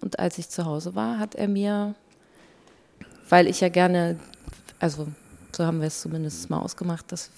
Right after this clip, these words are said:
wir und ehrlich miteinander sind und dass wir uns die Wahrheit sagen. Und dann hat er gesagt, er kann das jetzt nicht mehr aushalten, er muss mir jetzt die Wahrheit sagen. Und er hätte das jetzt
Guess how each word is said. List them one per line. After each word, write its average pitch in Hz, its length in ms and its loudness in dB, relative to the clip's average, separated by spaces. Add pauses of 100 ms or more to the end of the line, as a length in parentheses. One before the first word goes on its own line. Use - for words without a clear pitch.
(140)
wir 165 280 0
und - 240 -4
ehrlich 190 320 4
miteinander 226 440 4
sind 240 320 2
und 180 160 -2
dass - 240 -4
wir 170 120 -2
uns 151 140 -8
die 170 140 -4
Wahrheit 180 260 0
sagen. 220 320 0
Und - 200 -6
dann 202 200 2
hat 196 140 -4
er 196 180 0
gesagt, 196 460 -2
er 190 100 -2
kann 202 240 0
das 185 140 -4
jetzt 190 240 -4
nicht 185 140 -6
mehr 180 180 -2
aushalten, 226 540 -2 (580)
er 196 120 0
muss 196 220 2
mir 185 140 2
jetzt - 480 -6
die 180 100 -2
Wahrheit 160 320 -4
sagen. - 300 -8 (420)
Und 180 160 -2
er 175 80 4
hätte 175 220 2
das 170 200 -2
jetzt - 380 -2